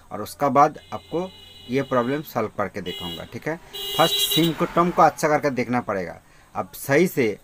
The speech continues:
आप identify कर पाओगे कि वो किस तरह problem आ रहा है, तब आप problem को repair कर पाओगे, नहीं तो पूरा पीसीबी का parts change कर देगा तो तब भी problem solve नहीं होगा, ठीक है। Problem को ठीक से identify करना पड़ेगा,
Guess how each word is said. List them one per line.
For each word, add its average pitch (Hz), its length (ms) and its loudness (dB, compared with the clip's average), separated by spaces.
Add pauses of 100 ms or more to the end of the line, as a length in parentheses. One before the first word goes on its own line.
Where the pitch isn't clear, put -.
(120)
आप - 120 -6
identify 139 500 2
कर 127 200 0
पाओगे 117 420 -2
कि 113 460 -10 (420)
वो 123 280 -2 (180)
किस 156 200 -4
तरह 180 180 4
problem 151 400 2
आ 135 140 6
रहा 139 200 4
है, 123 140 0 (100)
तब 131 120 0
आप 139 160 0
problem 127 360 -2
को 190 280 -8 (200)
repair 110 380 -4
कर 101 180 -6
पाओगे, 82 380 -8 (340)
नहीं 131 220 0
तो 113 280 -2 (280)
पूरा 135 160 4
पीसीबी 131 440 -4
का 131 120 -6
parts 123 320 -2
change 120 240 -6
कर 113 180 -4
देगा 104 240 -4
तो 95 140 -12
तब 92 300 -10
भी 104 60 -12
problem 92 420 -8
solve 90 240 -12 (100)
नहीं 87 180 -12
होगा, 82 260 -18 (320)
ठीक 107 160 -12
है। 131 120 -8 (440)
Problem 117 340 0
को 127 120 -10
ठीक 123 240 -16
से - 140 -6
identify 113 500 -4
करना 92 420 -6
पड़ेगा, 82 400 -14